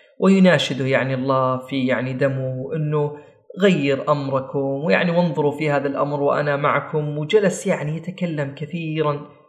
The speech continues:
فوقتها محمد بن أبي عامر رق قلبه وحن يعني، آه، عليه،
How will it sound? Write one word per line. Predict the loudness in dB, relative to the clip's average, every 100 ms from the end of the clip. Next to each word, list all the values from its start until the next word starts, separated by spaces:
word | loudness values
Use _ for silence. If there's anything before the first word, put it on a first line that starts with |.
| _ _ _ -10 2
فوقتها | 2 4 0 0 0 -2 -4 -4
محمد | -4 -2 0 0 -2
بن | -6 -6
أبي | -6 -6
عامر | -2 -2 -2 -4 -6 -8 -4
رق | -4 -2
قلبه | -2 -2 -2 -8
وحن | -6 -2 -2 -2 -10 -20 -20 _
يعني، | -2 0 0 -4 -6 -10 -12
آه، | -8 -6 -4
عليه، | -2 -2 -4